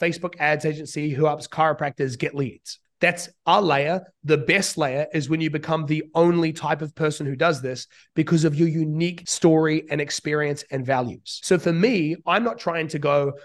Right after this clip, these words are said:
"I help business coaches who are at twenty K a month get to fifty K a month through X Y Z m-, model,"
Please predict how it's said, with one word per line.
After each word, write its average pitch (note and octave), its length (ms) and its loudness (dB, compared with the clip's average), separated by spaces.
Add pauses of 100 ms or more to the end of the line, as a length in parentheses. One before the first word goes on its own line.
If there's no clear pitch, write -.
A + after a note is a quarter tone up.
"I E3+ 140 2
help E3 280 0
business D#3+ 320 -2
coaches D3+ 760 -2
who E3 140 2
are E3 100 4
at D3+ 140 -2
twenty E3+ 240 -2
K D#3 220 0
a D#3 40 0
month D3+ 280 -2
get D3+ 140 -6
to - 100 -12
fifty D#3+ 260 -6
K D3+ 160 0
a C#3 60 0
month C#3+ 280 -2
through D3+ 280 -4
X D3+ 200 -2
Y D3 120 4
Z C#3 160 2
m-, C#3 180 -4 (140)
model," C#3+ 340 0